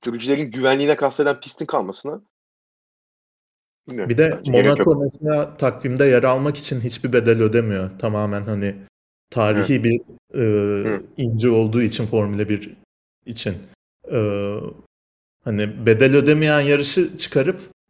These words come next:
Speaker 2: Las Vegas'ta yarış yapıyorsun. E, bunun
Speaker 1: Evet, o-,
Speaker 2: duyurusunu da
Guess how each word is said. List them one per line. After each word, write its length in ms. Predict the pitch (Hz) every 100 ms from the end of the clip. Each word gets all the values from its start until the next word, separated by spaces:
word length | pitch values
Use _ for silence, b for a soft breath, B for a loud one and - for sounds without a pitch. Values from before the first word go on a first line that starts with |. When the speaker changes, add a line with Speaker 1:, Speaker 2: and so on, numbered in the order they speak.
| -
Speaker 2:
Las 260 | 123 117 135
Vegas'ta 420 | 135 139 - 147
yarış 360 | 143 147 156
yapıyorsun. 540 | 135 - 113 101 160 180 B _ _ _ _ _ _ _ _ _ _
E, 40 | 131 113 107 104
bunun 220 | 110 135 139
Speaker 1:
Evet, 40 |
o-, 40 |
Speaker 2:
duyurusunu 680 | 135 143 151 151 - 170 175
da 300 | 165 226